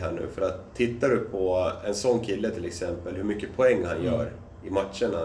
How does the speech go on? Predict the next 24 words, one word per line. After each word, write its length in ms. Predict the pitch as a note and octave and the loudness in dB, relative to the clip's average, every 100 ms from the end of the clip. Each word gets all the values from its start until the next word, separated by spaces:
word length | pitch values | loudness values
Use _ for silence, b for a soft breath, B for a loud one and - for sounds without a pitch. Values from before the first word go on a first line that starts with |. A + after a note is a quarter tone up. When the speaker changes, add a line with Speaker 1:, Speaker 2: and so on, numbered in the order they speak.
| E2+ | -2
Speaker 1:
när 80 | F2+ | -2
han 100 | F2+ | 0
är 60 | |
med, 280 | G2+ G#2 C#2+ | 0 0 -2
liksom, 220 | - - A#2+ | -6 -4 -2
Speaker 2:
Mm. 120 | A2 | 0
Speaker 1:
så 200 | E2 D#2 - - B B B B B B B B - - | 0 -2 -4 -14 B B B B B B B B -18 0
det 100 | A2+ | 4
finns, 280 | E3+ D#3 - | 8 6 6
jag 140 | D3 | 4
tror 120 | E3+ E3+ | 6 4
inte 120 | D3+ | 4
det 40 | |
finns 200 | D#3+ - | 2 4
någon 220 | F3 D#3 A2+ | 8 8 8
i 20 | |
vårt 320 | G2+ G2+ A2 | 6 4 4
lag 160 | A#2 A2 | 2 2
som 100 | G#2+ | 2
har 80 | |
mer 120 | A#2 A2+ | 2 2
talang 420 | - A#2 A2+ E2+ | 2 2 2 0
än 100 | |
han. 120 | D2+ | -4